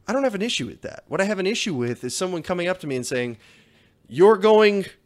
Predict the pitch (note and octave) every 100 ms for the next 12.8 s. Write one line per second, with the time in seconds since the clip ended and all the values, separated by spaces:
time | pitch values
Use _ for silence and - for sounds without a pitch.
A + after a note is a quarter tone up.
0 | - F#3+ F3+ - F#3 - _ _ - E3
1 | G#3 A#3+ A#3+ A3+ - A3 A3+ - G3+ F#3+
2 | - G#3 G3+ C#3+ G#2 - _ _ _ _
3 | _ _ _ C3 F3 G#3+ G#3+ G#3 G#3 G#3+
4 | - - - _ _ _ _ - E3 F3
5 | G#3 G#3 G#3 F3 E3 G3+ E3+ G#2 - _
6 | _ _ _ _ _ _ D3+ - G3 G3+
7 | F3+ A#2+ A2+ G2 G2+ - G#3+ A3+ A3 A3+
8 | - - _ _ _ D3+ E3 C3+ - G#3
9 | G#3+ E3+ - D#3 A#2 F#2+ D#3 _ _ _
10 | _ _ _ - C#3 B2+ F3 F#3 C#3+ D3
11 | F3+ F#3+ E3+ D#3 C#3+ C#3 - - B2 E3
12 | D3 C3 B2+ B2 - A#2+ G2+ G2